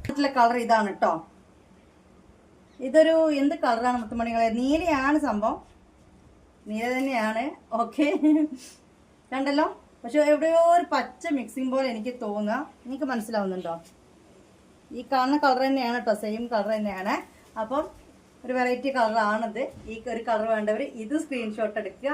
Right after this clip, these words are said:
അത് വേണ്ടവർ അത് സ്ക്രീൻഷോട്ട് എടുക്കുക. അല്ല, ആഷ് കളറാണ് വേണ്ടവർ ആഷ് കളർ എടുക്കുക. ടോട്ടൽ തരുന്ന റേറ്റ് അറുന്നൂറ്റി മുപ്പത് രൂപയാണ് ട്ടോ. കൊറിയർ ചാർജ് അടക്കം നിങ്ങൾ ത്രീ എക്സ് എൽ, അതായത് അറുപത്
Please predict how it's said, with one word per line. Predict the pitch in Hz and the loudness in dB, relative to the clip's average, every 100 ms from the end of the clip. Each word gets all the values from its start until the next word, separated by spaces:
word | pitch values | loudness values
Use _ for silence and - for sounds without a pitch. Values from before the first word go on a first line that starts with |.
| 269 | -4
അത് | 196 220 | -6 -4
വേണ്ടവർ | 220 208 226 - 202 | -4 -4 -6 -8 -8
അത് | 262 | -6
സ്ക്രീൻഷോട്ട് | 269 226 214 214 208 | -8 -8 -8 -6 -8
എടുക്കുക. | 190 190 262 311 - - - | -12 -12 -10 -10 -14 -18 -6
അല്ല, | 214 233 254 233 208 | -4 0 -2 -2 -2
ആഷ് | 208 - | -4 -4
കളറാണ് | 254 262 269 269 | -2 0 0 0
വേണ്ടവർ | 254 240 277 339 226 | 0 0 0 0 -2
ആഷ് | 214 - | -2 -4
കളർ | 233 220 | -6 -6
എടുക്കുക. | 190 - 294 381 - _ - | -6 -6 -6 -6 -14 _ -4
ടോട്ടൽ | 254 285 370 302 | 0 0 0 0
തരുന്ന | 269 254 247 | 0 0 -2
റേറ്റ് | 220 277 254 | -4 -4 -2
അറുന്നൂറ്റി | 214 226 240 277 240 | -2 -2 -6 -6 -4
മുപ്പത് | 214 - 262 247 | -6 -4 -2 -2
രൂപയാണ് | 214 214 202 | -2 -4 -2
ട്ടോ. | 208 202 | -4 -4
കൊറിയർ | 214 202 208 | -4 -4 -4
ചാർജ് | 233 233 226 | -2 0 -2
അടക്കം | 208 220 | -4 -6
നിങ്ങൾ | 214 247 370 - - - | -4 -2 -4 -8 -16 -6
ത്രീ | 254 277 | -2 2
എക്സ് | 285 - | 0 0
എൽ, | 233 | -2
അതായത് | 226 247 233 | -2 0 0
അറുപത് | 233 269 311 | 0 0 -2